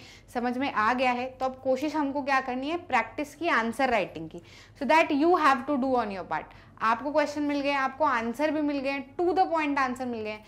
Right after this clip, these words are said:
तो अब आपको क्या करना है, आंसर राइटिंग करनी है, ठीक है? तो अब आप गौर अपनी प्रैक्टिस के ऊपर करना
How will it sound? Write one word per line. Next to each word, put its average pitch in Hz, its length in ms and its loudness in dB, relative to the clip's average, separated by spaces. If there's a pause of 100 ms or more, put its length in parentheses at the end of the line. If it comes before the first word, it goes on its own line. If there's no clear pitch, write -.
(300)
तो 285 60 2
अब 320 40 6
आपको 302 260 4
क्या 311 180 4
करना 302 260 0
है, 339 160 0
आंसर 254 500 2
राइटिंग 254 600 2
करनी 190 340 -2
है, 147 80 -12 (360)
ठीक 269 200 -2
है? 294 220 0 (200)
तो 294 60 0
अब 285 240 4
आप 311 160 6
गौर 240 520 4
अपनी 311 560 -2
प्रैक्टिस 302 540 -2
के 302 120 -6
ऊपर 285 240 -2
करना 180 400 -4